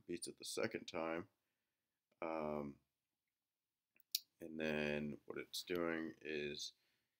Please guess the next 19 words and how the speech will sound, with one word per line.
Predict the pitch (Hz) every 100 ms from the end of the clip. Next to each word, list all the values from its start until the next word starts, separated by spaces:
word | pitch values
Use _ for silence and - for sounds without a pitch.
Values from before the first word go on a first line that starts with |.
| _ _
it's | - - -
beating | 80 76
it | 73 - - _ -
the | - - - -
third | 139 -
time | 107 95 98 95 -
as | 82 -
well. | 87 80 92 92 _ _ _ _ _ _ _ _ _ _ -
Okay, | - 73 76 80 - _ _ _ -
and | 73 76 76 76 73 - _ _ _ _ _
also | 104 101 - 107 95 92 92 _ _ _ _ _ _ _ _ -
beating | 95 85
it | 78
the | 80 -
fourth | 107 92 -
time. | 80 87 120 - _ _ _ _ _ _ _ _ -
All | - 73 95
right. | 131 - - _ _ _ _ _ _ _ _ _ _ _ 85
Okay, | - 78